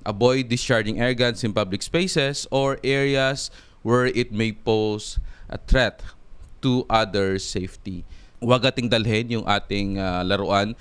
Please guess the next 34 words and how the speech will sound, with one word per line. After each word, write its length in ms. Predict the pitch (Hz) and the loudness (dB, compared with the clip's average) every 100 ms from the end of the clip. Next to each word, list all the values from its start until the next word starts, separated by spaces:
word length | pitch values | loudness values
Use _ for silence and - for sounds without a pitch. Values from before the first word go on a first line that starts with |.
| 107 | -4
ah, 80 | 107 | -4
sa 160 | 104 113 | 0 0
mga 160 | 113 | 0
lugar 340 | 107 98 101 101 | 0 0 0 0
na 160 | 120 110 | -2 -4
kung 80 | 107 | -4
saan 320 | - 98 98 | -2 -2 -2
maraming 400 | 98 95 90 87 | 0 0 0 -2
tao. 400 | 87 90 85 85 85 | -2 -4 -4 -6 -4
Kakadulot 720 | 98 98 95 92 104 117 107 | -4 -2 -2 0 2 0 0
ito 400 | 110 - 110 117 | -4 -2 0 0
ng, 320 | 117 98 95 | 0 -2 -2
ah, 560 | 95 92 92 90 87 87 - | -2 -2 0 -2 -2 -6 -4
threat 240 | 101 95 | -4 -2
sa 160 | 101 107 | -2 -2
kanila 240 | 120 147 | -4 -4
or 480 | 113 101 98 101 104 98 | -2 -2 -2 -2 -4 -2
makakaramdam 560 | 98 98 101 101 98 | 2 2 0 0 0
sila 320 | 101 104 95 | 0 0 2
ng 160 | 98 95 | 0 -2
takot 400 | 95 127 107 92 | 0 0 0 -4
kasi 320 | 107 - 117 | -4 -2 -2
hindi 320 | 127 123 143 | -2 -2 -2
lahat, 320 | 151 135 131 110 | 0 2 0 0
guys, 400 | 117 117 113 - | -2 -2 -4 -4
may 160 | 107 | -2
alam 320 | 104 101 95 95 | 0 0 0 -2
tungkol 400 | 113 110 107 101 | -4 0 0 0
sa 320 | 95 - 87 87 92 | 0 0 0 2 0
ating 240 | 90 82 | -2 -4
mga 320 | 85 85 85 87 | -2 0 0 2
laruan. 320 | 123 123 92 - | 2 2 -2 -6
Public 160 | 165 | -6
place 240 | - 139 | -2 -2